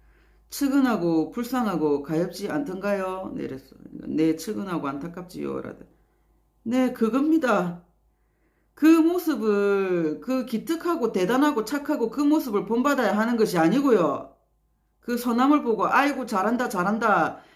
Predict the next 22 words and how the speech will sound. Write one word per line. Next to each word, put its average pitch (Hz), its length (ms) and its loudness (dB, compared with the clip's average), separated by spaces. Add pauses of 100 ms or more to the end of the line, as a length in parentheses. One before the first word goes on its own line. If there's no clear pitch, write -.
(200)
칭찬할 285 520 0
것이 175 240 -2
아니고요. 180 880 2 (420)
있는 254 380 4
그대로 294 420 0
보세요. 214 840 0
그 302 220 0
아이가 359 340 0
힘겨워 381 560 0
보이잖아요. 165 840 0 (500)
어렵고 392 520 2
힘들다라는 285 760 2
것이 165 260 -2
포인트입니다. 202 1000 0 (840)
이게 233 280 0
우리가 202 400 0
발견해야 190 560 2
하는 139 220 0
진리입니다. 123 800 -6 (580)
그 - 100 -6
모습이 233 440 2
우리에게 165 840 0